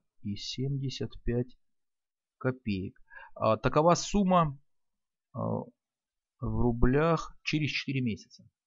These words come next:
Далее, в конце пятого месяца у нас тогда получается... Так, у нас места не хватает, убираем.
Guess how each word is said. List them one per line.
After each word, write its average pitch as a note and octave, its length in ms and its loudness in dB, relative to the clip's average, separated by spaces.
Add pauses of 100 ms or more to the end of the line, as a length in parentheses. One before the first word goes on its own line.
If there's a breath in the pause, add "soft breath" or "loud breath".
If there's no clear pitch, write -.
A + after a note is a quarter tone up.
(360)
Далее, A2 720 -2 (280)
в - 80 -20
конце C3 480 -6
пятого C3+ 600 -2
месяца G2+ 720 -8 (920)
у A#2+ 100 -4
нас B2 380 -2
тогда A2+ 320 -6
получается... G#2+ 1080 -8 (1040)
Так, G2+ 240 -10
у A#2 60 -14
нас A2 380 -8 (840)
места A2+ 380 -6
не A2 80 -6
хватает, A#2 420 -10
убираем. C3 440 -6